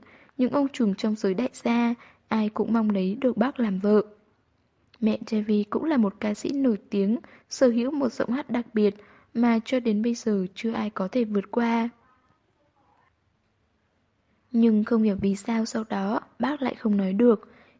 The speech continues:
Nhiều lời đồn cho rằng bác bị chồng, tức là Trấn Song, cha của Trevi ghen tuông nên đổ thuốc độc vào miệng, rồi từ đó không thể nói được nữa.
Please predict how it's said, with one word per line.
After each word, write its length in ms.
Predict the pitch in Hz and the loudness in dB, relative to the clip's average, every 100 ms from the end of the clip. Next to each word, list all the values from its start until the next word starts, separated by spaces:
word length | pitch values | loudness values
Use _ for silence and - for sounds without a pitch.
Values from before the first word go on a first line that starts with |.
| - | 2
Nhiều 180 | 240 | 6
lời 200 | 220 214 | 6 4
đồn 280 | 208 208 202 | 2 2 0
cho 200 | 202 226 | -2 -6
rằng 340 | 220 214 196 185 - _ _ | -4 0 0 -2 -6 _ _
bác 200 | 247 285 | -4 0
bị 160 | 233 - | -2 -2
chồng, 340 | - 202 190 185 - _ - | -4 0 0 -2 -6 _ -2
tức 200 | 262 - | 0 0
là 140 | 254 202 | -2 -2
Trấn 200 | - 185 | -2 -2
Song, 420 | 208 - 254 240 240 _ _ - | -2 -2 0 0 -2 _ _ -8
cha 220 | 233 214 | -4 -4
của 180 | 202 185 | -4 -4
Trevi 480 | - 214 214 214 208 | -4 -4 0 0 0
ghen 180 | 220 214 | 0 -2
tuông 340 | 233 226 226 220 - _ - | 2 2 2 0 -10 _ 0
nên 280 | 220 208 202 | 2 2 2
đổ 180 | 208 196 | 0 -2
thuốc 160 | 262 294 | -2 -2
độc 220 | 269 226 | -2 -4
vào 120 | 208 | -4
miệng, 280 | 190 208 208 - - _ _ | 0 2 2 -2 -20 _ _
rồi 220 | - 226 | 2 2
từ 180 | 220 214 | 2 0
đó 280 | 208 196 214 | 0 -4 -4
không 260 | - 226 | -2 -2
thể 120 | 220 | 0
nói 200 | 180 180 | -2 -2
được 220 | 185 262 226 | 2 2 2
nữa. 320 | 226 269 | 0 0